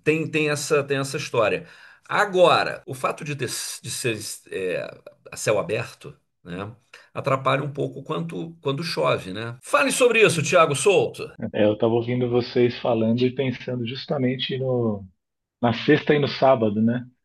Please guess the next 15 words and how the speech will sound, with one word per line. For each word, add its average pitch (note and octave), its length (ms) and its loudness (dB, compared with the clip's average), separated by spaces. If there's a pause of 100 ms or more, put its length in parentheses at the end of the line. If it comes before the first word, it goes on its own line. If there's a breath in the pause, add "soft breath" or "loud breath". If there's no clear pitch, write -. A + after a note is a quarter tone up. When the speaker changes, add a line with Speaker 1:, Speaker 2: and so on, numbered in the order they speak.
(560)
Speaker 2:
E E3 80 4
pra A#2+ 180 2
Speaker 1:
Hum. C3+ 60 -2
Speaker 2:
quem B2+ 320 2
é G#2+ 440 4
aqui C3 160 -2
dos B2+ 260 -2
trópicos, C3 720 0
a C3+ 100 6
gente C3+ 720 2
sofre D3 460 0
um A#2+ 120 -10
pouco, C3+ 360 0
assim, A#2 280 -4
porque D#3+ 420 2